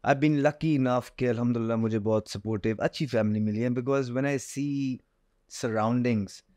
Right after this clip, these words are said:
there are a lot of things going on। तो, you know, I feel proud and blessed कि अल्लाह ताला ने मुझे इतने अच्छे सिबलिंग्स दिए, you know, अ, फिर उसके बाद मेरी जो अम्मी हैं, उन्होंने बहुत ज़्यादा एफर्ट की हमारे लिए। फिर उसके बाद जो मुझे मेरा स्पाउस मिला,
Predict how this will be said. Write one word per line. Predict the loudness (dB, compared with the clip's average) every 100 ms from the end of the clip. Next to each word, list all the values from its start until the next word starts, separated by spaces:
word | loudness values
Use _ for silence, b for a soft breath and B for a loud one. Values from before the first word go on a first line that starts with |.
| _ _
there | 2 4
are |
a | 6
lot | 6
of | 4 2
things | 0 0
going | -2 0 -2
on। | -6 -12 _ _ _ _ _
तो, | 0 2 4 2 0 _ _ 0
you | 4
know, | 4
I | 2
feel | 0 4
proud | 6 6
and | 2 2
blessed | 0 -2 -2
कि | 0
अल्लाह | 2
ताला | 2 2
ने | 0
मुझे | 0 0 -2
इतने | -2 -4
अच्छे | -4 -6
सिबलिंग्स | -6 -4 -2 -2 -2
दिए, | -4 -2 0 -2 -4
you | -2 0
know, | 0 -2 -6 _ _ _ -6
अ, | 0 2 2
फिर | 2 -2
उसके | -2 0
बाद | 2
मेरी | 2 2 0 0 -6 -10
जो | -2 0
अम्मी | 2 4 2
हैं, | 2 0
उन्होंने | 0 0
बहुत | 0 0 0
ज़्यादा | 0 -2 -2
एफर्ट | -4 -8
की | -4 -2
हमारे | 0 -2 -2
लिए। | -2 -4 -6 -14 _ _ _ _ _ -20 -2
फिर | -2
उसके | 0 2
बाद | 2 2
जो | 0
मुझे | 2 2 2
मेरा | 2 2
स्पाउस | -2 0 2 2 0
मिला, | -2 -2